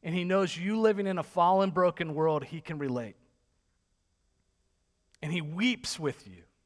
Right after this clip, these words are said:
It breaks his heart to see the pain that you're in. And he's not hiding from you.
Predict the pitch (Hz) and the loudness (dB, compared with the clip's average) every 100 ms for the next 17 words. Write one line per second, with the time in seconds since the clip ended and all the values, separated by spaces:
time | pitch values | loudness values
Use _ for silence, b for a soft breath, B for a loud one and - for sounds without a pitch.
0 | _ _ _ _ _ _ _ _ _ _ | _ _ _ _ _ _ _ _ _ _
1 | _ _ _ _ _ _ 165 - 175 226 | _ _ _ _ _ _ -10 -2 4 4
2 | 233 - 220 - - 220 226 226 160 - | 4 -2 -2 -2 2 4 4 2 -8 -8
3 | 180 160 - - 185 180 151 123 131 95 | -8 -8 -10 -6 -6 -6 -8 -10 -12 -14
4 | 90 _ _ _ _ _ _ _ _ _ | -20 _ _ _ _ _ _ _ _ _
5 | _ _ _ _ _ _ _ _ _ _ | _ _ _ _ _ _ _ _ _ _
6 | _ _ _ _ _ _ _ _ _ _ | _ _ _ _ _ _ _ _ _ _
7 | _ _ _ _ _ 175 202 190 214 - | _ _ _ _ _ -4 -2 2 0 0
8 | 190 185 208 190 156 131 107 95 98 | 2 2 2 -4 -10 -14 -14 -16 -20